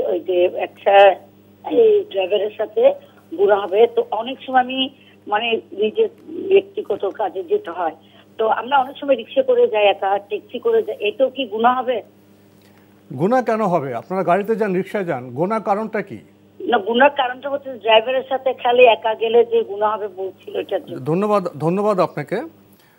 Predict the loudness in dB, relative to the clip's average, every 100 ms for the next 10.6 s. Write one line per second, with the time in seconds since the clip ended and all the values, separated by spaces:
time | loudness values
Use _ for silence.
0 | _ _ _ -2 0 0 -4 -4 -4 -4
1 | -4 -6 -6 -4 -4 -4 -10 -16 -14 -10
2 | -6 -8 -8 -8 -4 -4 -6 -18 _ _
3 | _ -12 -12 -8 -6 -6 -8 _ _ -20
4 | -20 -20 -12 -4 -2 0 -2 -2 -6 -6
5 | -10 -10 _ _ _ _ _ -14 -10 -10
6 | -6 -4 -4 -4 -6 -10 -18 _ _ -12
7 | -8 -8 -10 -20 -18 -14 -10 -10 -10 -12
8 | -12 -12 -10 -8 -6 -8 -8 -6 -4 -4
9 | -6 -6 -6 -6 -8 -12 -12 -14 -14 -14
10 | -12 -12 -12 -12 -14 -16